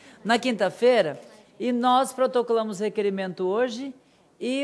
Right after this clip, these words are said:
é, como hoje a sessão ela é atípica, né? Só houve meia hora de grande expediente, agora nós vamos votar o orçamento e suas emendas, não foi possível nós votarmos o requerimento hoje.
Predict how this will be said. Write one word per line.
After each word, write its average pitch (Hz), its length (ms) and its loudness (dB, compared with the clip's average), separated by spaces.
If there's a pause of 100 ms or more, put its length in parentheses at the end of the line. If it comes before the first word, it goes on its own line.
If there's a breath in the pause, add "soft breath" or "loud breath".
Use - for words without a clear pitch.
(120)
é, 208 220 4
como 262 320 2
hoje 220 260 6
a 214 60 0
sessão 190 480 -4
ela 180 120 -4
é 208 40 -2
atípica, 226 680 -6
né? 233 180 -6
Só 202 260 -4
houve 202 360 -2
meia 190 340 -4
hora 170 240 -2
de 160 140 -8
grande 180 320 -6
expediente, 160 560 -10
agora 175 180 -4
nós 190 140 -10
vamos 175 260 -10
votar 160 400 -8
o 170 60 -10
orçamento 165 680 -12
e 147 60 -18
suas 151 260 -8
emendas, 185 500 -6 (520 soft breath)
não 269 340 4
foi 285 180 6
possível 247 640 0
nós 226 340 2
votarmos 220 640 2
o 214 60 2
requerimento 220 640 -2
hoje. 185 500 0